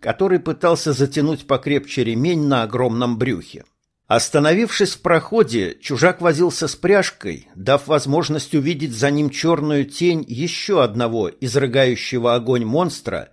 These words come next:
задравшего бревнообразный ствол вверх. Похлопав себя по животу, незнакомец побрёл к ручью, покачивая мятым ведром. Зачерпнув воды, толстяк лениво оглядел гремящий птичьими голосами лес вокруг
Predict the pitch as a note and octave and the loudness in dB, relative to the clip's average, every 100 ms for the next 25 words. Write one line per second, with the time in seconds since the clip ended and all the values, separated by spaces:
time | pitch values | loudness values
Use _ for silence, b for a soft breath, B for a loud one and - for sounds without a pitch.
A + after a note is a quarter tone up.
0 | _ A2 A#2+ B2 C#3+ E3 D3+ E3+ D3+ D3+ | _ -2 0 2 2 0 -2 -2 2 0
1 | D3 G#2+ C3 B2+ C3 B2+ A#2+ B2+ B2 A2+ | -2 -4 -2 0 0 0 0 2 0 0
2 | A2+ - - B2+ C#3 A#2+ A2+ B2 G#2+ - | -6 -8 -4 0 2 0 -4 -2 -4 -6
3 | - _ _ _ _ _ - B2 G#3+ A#3+ | -20 _ _ _ _ _ 0 0 4 2
4 | G3+ C3 - C3+ C3 B2+ A2 A#2+ A#2 G#2+ | 2 0 0 2 2 2 -2 0 0 0
5 | - G3+ F3 - - A#2+ A#2 C3+ C3 G#3+ | -2 -4 -4 -10 -6 -4 -2 -2 0 -2
6 | F#3 - C3+ C3 D#3 D3+ - A2+ G2 - | -2 -2 -4 0 0 -2 -4 -8 -8 -8
7 | F3 G#3 E3+ - F#2+ - F3 - D#3 C#3 | -4 -2 -4 -6 -4 -2 -2 -2 0 0
8 | A#2 A2+ B2 A2+ G#2 B2 B2 G#2 C2 - | 2 -2 -2 -6 -4 -2 0 -2 -4 -14
9 | _ _ _ _ A2 G#2+ C#3+ E3 D3 G3+ | _ _ _ _ -4 0 2 2 0 2
10 | A#3+ G#3+ C3 B2 A2 C#3 F#3+ - _ B2 | 0 0 2 2 2 0 -2 -6 _ -2
11 | A#2+ - A3 A3+ F3+ D#3+ G3+ F#3 E3+ C#3 | -2 0 0 2 0 0 2 4 2 2
12 | D3 B2 F3+ G3+ B2 G2+ B2+ D3 F#3 - | 0 0 2 2 2 -2 -2 0 -2 -4
13 | E3 - F3+ E3+ - D3 C#3 C3 C3 B2 | -8 -6 -8 -8 -4 0 0 2 0 0
14 | D3 C3 B2 A#2 E3+ - E3 E3 E3+ E3 | 2 2 2 0 0 0 -2 0 -2 -4
15 | - - _ | -6 -16 _